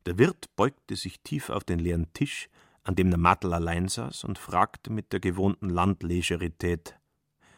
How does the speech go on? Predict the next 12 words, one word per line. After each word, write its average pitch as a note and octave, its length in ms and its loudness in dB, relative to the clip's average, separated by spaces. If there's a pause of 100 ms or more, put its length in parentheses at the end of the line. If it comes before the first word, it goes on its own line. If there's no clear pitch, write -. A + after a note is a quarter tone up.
(220)
"Wo G2 180 2
seid's G#2 320 2
denn G2 180 -2
jetzt F#2 180 -2
eh G#2+ 120 0
sehr?" C#3+ 320 -6 (1200)
Der G2 80 -2
Matl A2 240 2
linste G2+ 360 0
ihn F2 100 -2
misstrauisch - 640 -2
an. E2+ 280 -2